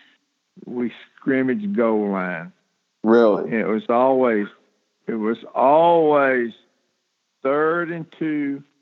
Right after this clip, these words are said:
Speaker 1: fourth and one. We didn't put it on the four-yard line and say it's first down. We gave 'em
Speaker 2: <laughs>
Speaker 1: tough situations. We gave us the advantage on third and two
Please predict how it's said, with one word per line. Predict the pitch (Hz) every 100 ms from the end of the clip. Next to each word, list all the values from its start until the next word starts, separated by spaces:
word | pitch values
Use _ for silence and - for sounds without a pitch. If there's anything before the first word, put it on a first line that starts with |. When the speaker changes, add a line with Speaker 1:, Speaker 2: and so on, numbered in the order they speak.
| _
Speaker 1:
fourth | 127 139 143 -
and | 135 135 131
one. | 120 98 80 80 _ -
We | 135 131
didn't | 147 151 - -
put | 160 147
it | 139 123
on | 123
the | 117 -
four-yard | 135 127 123 120 117 117
line | 110 113 113
and | 110
say | 113 110
it's | -
first | - 117 104 -
down. | 110 95 90
We | 107 123
gave | 135 131 117
'em | 104 -
Speaker 2:
<laughs> | - 175 - 131 - - _ _ _ _ _ _ - 165 - -
Speaker 1:
tough | 143 165 160 -
situations. | 170 170 175 147 135 110 - 101 98
We | 110 107
gave | 120 117 104
us | 135 147 -
the | 147
advantage | 135 160 170 175 156
on | 147 123
third | - 156 160 151
and | 135
two | - 175 170 175